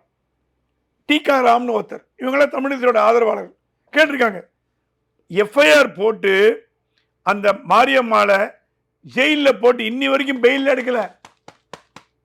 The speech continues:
அண்ணாமலை கூப்பிட்டு சொன்னாராம், "பெயில் எடுங்க, பெயில் எடுங்க, பெயில் எடுங்கன்னு." எடுக்க வேண்டியது யாரு? சாய் சத்யன் தானே? எடுக்கல.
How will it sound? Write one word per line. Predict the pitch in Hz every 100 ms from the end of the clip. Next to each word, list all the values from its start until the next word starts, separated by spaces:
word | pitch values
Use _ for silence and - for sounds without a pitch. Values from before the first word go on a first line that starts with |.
| _ _ _ _
அண்ணாமலை | - 233 285 269
கூப்பிட்டு | 262 277 247
சொன்னாராம், | 277 262 214 - _ _ 160
"பெயில் | 240 254
எடுங்க, | 247 233 220
பெயில் | 233 254
எடுங்க, | 247 226 214
பெயில் | 233 240
எடுங்கன்னு." | 226 214 208 180 - _ _ _ _ _
எடுக்க | 175 220 269 269
வேண்டியது | 254 240
யாரு? | 240 233 233 247 254 _ _ _
சாய் | 208 233
சத்யன் | 220 214 220
தானே? | 226 247 277 - _ _ _ _ _ -
எடுக்கல. | 285 311 254 165